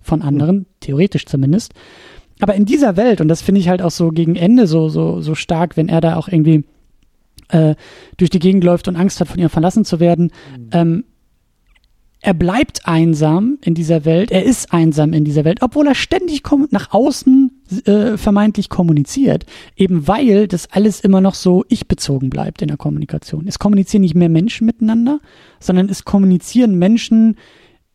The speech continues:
Speaker 1: sozusagen nach innen gerichtet über ihre Knöpfe in den Ohren.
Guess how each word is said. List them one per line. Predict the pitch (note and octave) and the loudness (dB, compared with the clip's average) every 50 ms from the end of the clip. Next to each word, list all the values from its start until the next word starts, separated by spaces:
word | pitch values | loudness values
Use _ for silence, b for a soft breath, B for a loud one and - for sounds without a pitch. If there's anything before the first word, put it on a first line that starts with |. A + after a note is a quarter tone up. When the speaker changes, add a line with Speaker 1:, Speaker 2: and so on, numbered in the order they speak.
| _ _ _ _ _ _ _ _ _ _ _ _ | _ _ _ _ _ _ _ _ _ _ _ _
Speaker 1:
sozusagen | - F#3 F#3+ F3+ - F3 F3+ F#3 F3+ F3+ F3+ | -6 -6 -6 -6 -4 -2 -2 0 0 0 0
nach | F3+ F3+ - | 0 -2 0
innen | - A#3+ G#3+ A3+ G3 D3 | 2 2 4 4 4 0
gerichtet | C3+ C3 C#3 - - - - - G#3+ - - _ _ _ _ _ | 0 -2 -4 -6 -6 -10 -14 -14 -14 -16 -20 _ _ _ _ _
über | - F3 D#3 D#3+ D#3+ | 2 2 4 2 0
ihre | F3 D#3+ D3+ D3 C#3 C#3 C#3 C#3 D3 D3 - _ - | 0 -2 -2 0 0 0 -2 -2 -4 -6 -10 _ -4
Knöpfe | - F#3+ F3 - - - - | -2 -2 -2 -2 -2 -2 -2
in | - C#3+ | 0 0
den | C#3+ C#3 E3+ | 0 0 0
Ohren. | E3+ C#3 C#3 C#3 F#3 F#3 | 0 0 -2 -2 -4 -8